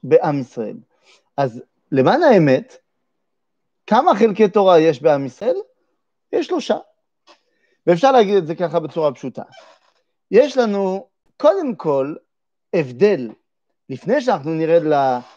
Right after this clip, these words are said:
לספקטרום של השלושה תורות, צריך קודם כל להבין שיש הבדל גדול בין מה שנקרא תורה לבין מה שנקרא התורה.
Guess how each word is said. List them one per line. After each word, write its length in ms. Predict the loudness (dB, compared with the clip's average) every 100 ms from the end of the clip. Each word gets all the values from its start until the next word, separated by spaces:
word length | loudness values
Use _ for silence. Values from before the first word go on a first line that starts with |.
| _ _ _ -8
לספקטרום 1300 | -2 -2 -4 -8 _ _ _ -4 -4 -2 -2 -2 -6 _
של 200 | -6 -6
השלושה 480 | -4 -8 -2 -2
תורות, 540 | 0 -2 0 2 0 _ _ _ _ _
צריך 160 | -10 -4
קודם 140 | -4
כל 100 | -2
להבין 400 | 2 0 0 -6
שיש 300 | -6 -10 -8
הבדל 320 | -10 -4 -4
גדול 600 | -2 -2 4 4 4 -4 -10 _ _ -4
בין 300 | 0 0 0
מה 80 |
שנקרא 520 | -6 -6 -10 -6 -4 -4 _
תורה 460 | -6 -6 0 2 2 -2 _ _ _ _ _ -8
לבין 240 | -2 -2
מה 80 | -4
שנקרא 580 | -8 -10 -8 -2 -2 -2 -8 _ _ -2
התורה. 460 | -2 -2 -10 -10